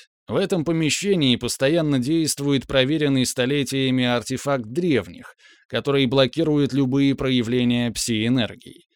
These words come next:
Однако вы, вопреки всем законам псионики, свободно телепортировались сюда,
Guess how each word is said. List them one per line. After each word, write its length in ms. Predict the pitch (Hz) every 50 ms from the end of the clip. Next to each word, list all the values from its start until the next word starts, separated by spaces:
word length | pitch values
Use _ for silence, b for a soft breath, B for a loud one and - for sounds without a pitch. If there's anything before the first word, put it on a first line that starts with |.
| _ _ _ _ _ _ _ _ _ _ _ _
Однако 560 | - - 101 101 131 175 185 147 - 165 156
вы, 360 | 131 120 156 214 226 156 113 101
вопреки 560 | 95 107 95 - 135 135 127 - 156 143 127
всем 300 | 110 - - 147 139 127
законам 520 | 117 131 131 127 - 143 131 131 123 120 113
псионики, 720 | - - 127 143 196 208 180 131 98 92 - - - -
свободно 600 | - - - 127 135 135 139 180 180 165 175 175
телепортировались 960 | 147 165 165 160 131 156 156 151 143 - 202 175 120 104 101 98 92 92 -
сюда, 420 | - - 123 123 113 101 87 -